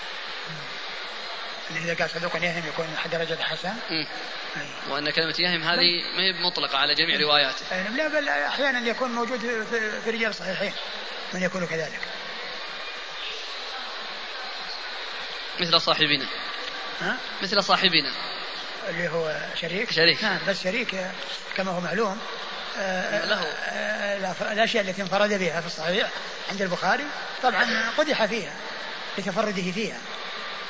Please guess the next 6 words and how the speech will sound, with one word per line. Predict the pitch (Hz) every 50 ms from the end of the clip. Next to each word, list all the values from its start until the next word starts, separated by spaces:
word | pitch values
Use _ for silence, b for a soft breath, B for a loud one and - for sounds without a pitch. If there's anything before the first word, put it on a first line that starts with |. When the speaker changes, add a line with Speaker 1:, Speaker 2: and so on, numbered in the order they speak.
| - - - -
Speaker 1:
لأنها | 170 156 185 185 175 175 180 175 170 - - - - - - - - 226 202
أغلاط، | 190 - - 240 226 180 - - -
اعتبرت | - - 196 208 196 185 165
من | 165 180
أغلاط | 180 180 202 202 202
شريك. | - 180 175 175 -